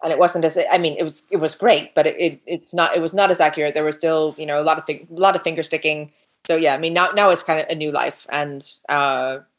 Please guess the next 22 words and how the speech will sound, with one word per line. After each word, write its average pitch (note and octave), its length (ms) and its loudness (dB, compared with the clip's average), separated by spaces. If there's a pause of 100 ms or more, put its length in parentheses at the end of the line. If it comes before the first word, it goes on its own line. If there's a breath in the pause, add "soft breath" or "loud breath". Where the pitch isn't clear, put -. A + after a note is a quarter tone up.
(260)
and D#3+ 140 2
even, E3 400 0
even F#3+ 300 0
now F3 220 4
without, E3 800 2 (460)
I F#3 80 -4
mean, E3 140 0
of D3+ 100 -8
course, F3+ 180 4
I D#3+ 60 0
mean, D#3 140 -4
I D#3 120 2
work E3 200 0
hard D#3+ 160 2
to D#3 80 -10
keep E3 160 -4
my D3+ 140 -4
blood D3 180 -2
sugar D3+ 220 0
under D3 180 -2
control, C#3+ 340 -2
but D3 220 0